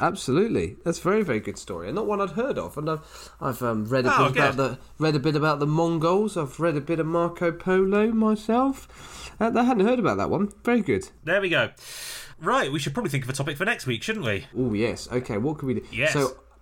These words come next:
Speaker 1: uh, did you read the news article today in B B C about four gentlemen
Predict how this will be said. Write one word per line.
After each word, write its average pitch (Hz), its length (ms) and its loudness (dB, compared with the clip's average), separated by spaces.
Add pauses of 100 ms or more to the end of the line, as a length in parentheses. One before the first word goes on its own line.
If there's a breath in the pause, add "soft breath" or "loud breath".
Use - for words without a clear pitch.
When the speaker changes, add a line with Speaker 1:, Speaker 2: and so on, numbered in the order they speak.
(240)
Speaker 1:
uh, 135 320 -14
did 156 200 -2
you 180 160 2
read 160 380 2
the 143 140 4
news 143 320 2
article 123 580 -2
today 120 420 0
in 113 380 -2
B 127 200 2
B 117 160 0
C 113 460 0
about 110 500 -6
four 131 460 0
gentlemen 117 720 -2